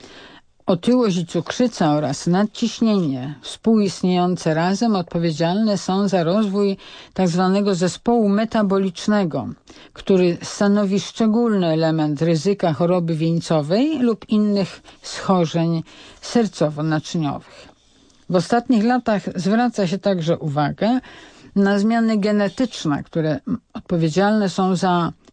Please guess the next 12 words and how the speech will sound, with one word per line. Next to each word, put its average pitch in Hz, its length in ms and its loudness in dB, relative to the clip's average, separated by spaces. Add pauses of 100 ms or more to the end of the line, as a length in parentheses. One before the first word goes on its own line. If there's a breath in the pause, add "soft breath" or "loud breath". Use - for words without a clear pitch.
(120)
oporność 185 760 0
na 165 160 2
działanie 156 500 0
insuliny. 143 800 -2 (1120)
Poza 202 600 2
wspomnianymi 175 880 0
już 175 240 0
otyłością 190 720 0
trzewną, 175 560 -2
cukrzycą 147 760 -2
i 175 100 0
nadciśnieniem. 147 920 -4